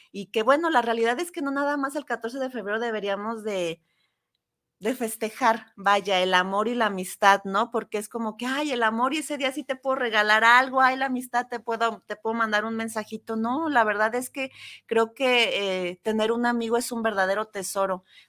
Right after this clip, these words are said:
porque no fácilmente se encuentran verdaderos amigos, ¿verdad? Podemos tener muchos conocidos en la vida, pero verdaderos amigos que estén contigo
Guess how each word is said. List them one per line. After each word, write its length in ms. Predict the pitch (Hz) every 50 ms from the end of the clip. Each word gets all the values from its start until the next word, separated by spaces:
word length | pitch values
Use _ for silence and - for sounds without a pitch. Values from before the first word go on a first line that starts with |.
| _
porque 520 | - 190 190 185 185 _ - 196 190 185 185
no 300 | 190 196 202 202 202 208
fácilmente 600 | - 247 214 208 - 226 208 202 196 190 - 220
se 100 | 220 -
encuentran 480 | 196 175 - 190 185 175 - 208 214 208
verdaderos 560 | 185 180 175 170 160 160 160 170 175 - -
amigos, 540 | 220 214 226 254 262 247 240 220 - - -
¿verdad? 320 | 202 180 175 170 190 208
Podemos 300 | - 214 202 214 226 226
tener 240 | - 214 202 202 202
muchos 340 | 214 220 226 226 - 247 247
conocidos 640 | - - 220 208 190 185 - - 208 196 214 214 -
en 140 | 233 202 196
la 100 | 185 180
vida, 320 | 185 196 190 220 226 220
pero 220 | - 208 185 170
verdaderos 560 | 165 175 175 170 180 175 175 185 202 220 - -
amigos 380 | 214 202 196 190 214 202 214
que 80 | - 202
estén 260 | 180 - 196 185 185
contigo 500 | - 208 208 202 - 208 202 190 196 214